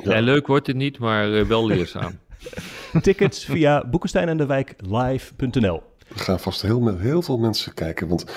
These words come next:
Speaker 1: dan zijn we op zijn best, dan zijn we zo goed, hebben zoveel ervaring, zoveel kunnen oefenen, denk je niet?
Speaker 2: Ja.
Speaker 3: En dan kan je ons ook zien op de stream,
Speaker 2: Ja,
Speaker 3: wat je normaal
Speaker 1: zeker.
Speaker 3: alleen kan
Speaker 2: Ja.
Speaker 3: horen.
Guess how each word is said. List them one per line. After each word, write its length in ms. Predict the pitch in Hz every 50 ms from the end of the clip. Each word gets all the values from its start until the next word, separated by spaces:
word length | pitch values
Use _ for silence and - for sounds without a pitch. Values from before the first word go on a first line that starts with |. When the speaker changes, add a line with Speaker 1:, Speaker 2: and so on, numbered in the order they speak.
| - -
Speaker 1:
dan 120 | - 101
zijn 220 | 90 110 117 120 117
we 60 | 117
op 120 | 120 98
zijn 220 | - - 92 87 82
best, 280 | 117 120 117 - -
dan 80 | - 92
zijn 220 | 85 95 95 90
we 100 | 87 92
zo 200 | 85 110 123 131
goed, 400 | 113 - - - 143 - - - - - - - - - - -
hebben 180 | 101 87 90
zoveel 360 | - 127 139 135 123 131 -
ervaring, 540 | - 127 110 - 113 113 113 120 123 120 104
zoveel 260 | - 131 127 113 110
kunnen 240 | - - 120 104 107
oefenen, 460 | 101 - - - - 139 135 185 254 - - _ _
denk 180 | - 120 127 123 -
je 80 | 156
niet? 240 | 160 208 302 - - - - - _ _ - -
Speaker 2:
Ja. 160 | - - 120 117
Speaker 3:
En 60 | 180
dan 100 | 175 -
kan 160 | - 160 131
je 80 | 113 104
ons 180 | 107 104 87
ook 120 | 92 87 -
zien 340 | - - 208 208 143 90 76 -
op 140 | - - -
de 60 | 110
stream, 420 | - - - 170 156 123 92 107
Speaker 2:
Ja, 300 | 110 127 139 120 98 101 104
Speaker 3:
wat 80 | 110
je 60 | 110 101
normaal 220 | 101 110 123 143 151
Speaker 1:
zeker. 120 | 135 127
Speaker 3:
alleen 200 | 127 127 127 131
kan 140 | 117 117 117
Speaker 2:
Ja. 60 | 113
Speaker 3:
horen. 320 | 117 127 117 101 87 87